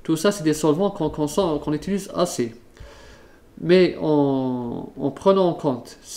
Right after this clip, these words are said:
leur toxicité, le, le spécialiste en chimie analytique, il peut développer des méthodes qui sont moins toxiques, qui est aussi très important, qui actuellement,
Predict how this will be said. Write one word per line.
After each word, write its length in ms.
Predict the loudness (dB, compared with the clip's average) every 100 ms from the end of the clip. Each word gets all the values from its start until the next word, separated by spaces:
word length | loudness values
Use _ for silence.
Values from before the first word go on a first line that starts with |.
| -4
leur 180 | -4
toxicité, 880 | -2 -6 -4 -4 0 2 4 4 2
le, 320 | 0 0 0 -2
le 120 | -2
spécialiste 640 | 0 -2 0 0 0 -2
en 80 | -6
chimie 220 | -4 -2
analytique, 560 | -2 -2 -2 -2 -4 -8 -20 -20 -20 -20 -20 -20 _ _ _ _ _
il 140 | -4
peut 380 | -2 4 4 4
développer 480 | 4 2 4 2 2
des 140 | 2
méthodes 520 | 2 2 2 0 0 -8
qui 160 | -8
sont 300 | -4 0 0
moins 180 | 0 -2
toxiques, 600 | 0 -4 -2 -8 -8 -18
qui 140 | 0 4
est 260 | 4 0 -6
aussi 360 | -4 -2 -4
très 260 | -2 -2 -2
important, 500 | -2 -4 -4 -2 -2
qui 360 | 0 0 2
actuellement, 720 | 0 -2 2 2 2 0 -2